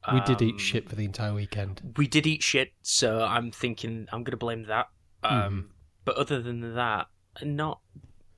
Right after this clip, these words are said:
Speaker 2: too bad so far, other than just being really fucking tired, which is why we're recording on a Wednesday.
Speaker 1: Yeah.
Speaker 2: Um,
Speaker 1: 'Cause that, 'cause I slept for nearly ten hours last night.
Speaker 2: I know, you lucky bastard. Um, but yeah, so,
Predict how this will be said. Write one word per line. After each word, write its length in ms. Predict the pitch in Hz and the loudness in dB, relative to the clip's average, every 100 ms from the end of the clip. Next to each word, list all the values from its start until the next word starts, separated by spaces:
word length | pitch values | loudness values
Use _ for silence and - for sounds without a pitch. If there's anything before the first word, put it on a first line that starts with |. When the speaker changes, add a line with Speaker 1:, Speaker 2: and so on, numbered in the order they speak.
| _ - | _ -8
Speaker 2:
too 440 | - 160 175 196 | -4 -2 -2 -2
bad 280 | 165 170 165 | 0 2 2
so 240 | - 175 | 4 4
far, 300 | 180 180 175 | 4 2 2
other 180 | 160 156 | 0 -4
than 220 | 147 147 | -4 -4
just 180 | 131 123 | -4 -6
being 200 | 123 117 | -4 -4
really 440 | 107 104 110 110 107 | -6 -4 -4 -4 -8
fucking 480 | - 110 - 98 95 | -8 -8 -8 -10 -10
tired, 400 | - 95 95 98 - | -4 -2 -2 -4 -6
which 180 | 110 - | -6 -4
is 140 | 107 | -6
why 240 | 101 104 | -2 0
we're 140 | 101 101 | 0 -2
recording 420 | 98 - 101 98 | -2 -2 -2 -2
on 100 | 98 | -6
a 60 | 95 | -4
Wednesday. 560 | 98 101 98 101 95 - - - - | -4 -4 -2 0 -2 -6 -14 -12 -6
Speaker 1:
Yeah. 220 | 113 104 92 101 101 | 0 2 4 4 4
Speaker 2:
Um, 280 | 101 98 101 - | 2 -2 -8 -4
Speaker 1:
'Cause 100 | 110 | -2
that, 160 | - - | -2 -4
'cause 160 | - 104 | -4 -2
I 80 | |
slept 360 | 98 - 117 - | 0 0 -2 -4
for 100 | - | -4
nearly 200 | 107 104 | -2 -2
ten 160 | - 120 | -2 0
hours 280 | 139 98 101 | 0 0 -2
last 200 | 95 - | -2 -2
night. 200 | 104 - _ _ - - | -4 -6 _ _ -2 6
Speaker 2:
I 140 | 139 | 6
know, 240 | 147 151 127 | 8 6 4
you 160 | 120 | 0
lucky 220 | 123 120 - | -4 -4 0
bastard. 500 | 113 - - 110 - _ - | 0 0 -6 -6 -10 _ 2
Um, 680 | 120 120 117 117 110 110 - | 4 6 2 -2 -8 -10 -4
but 140 | - 165 | 2 8
yeah, 180 | 175 | 8
so, 600 | 127 - 143 135 131 131 | 8 6 8 8 6 2